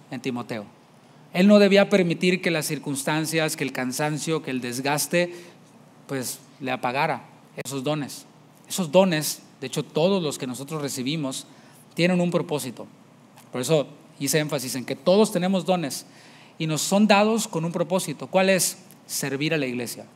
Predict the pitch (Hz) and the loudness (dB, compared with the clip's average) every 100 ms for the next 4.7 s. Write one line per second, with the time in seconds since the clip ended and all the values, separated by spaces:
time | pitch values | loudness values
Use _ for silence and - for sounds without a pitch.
0 | - - - - 143 147 139 127 143 156 | -20 -20 -20 -8 -4 -2 -4 -2 0 2
1 | 147 127 139 127 113 - - - - - | 0 0 -2 -2 -6 -10 -18 -20 -20 -20
2 | - 117 156 147 170 147 - - - - | -10 -6 -4 2 2 2 -2 -16 -20 -18
3 | 101 - - 147 160 160 127 123 127 170 | -18 -10 -6 -2 0 0 -4 -4 -2 0
4 | 156 131 - 110 107 143 | 0 -2 -8 -8 -4 -4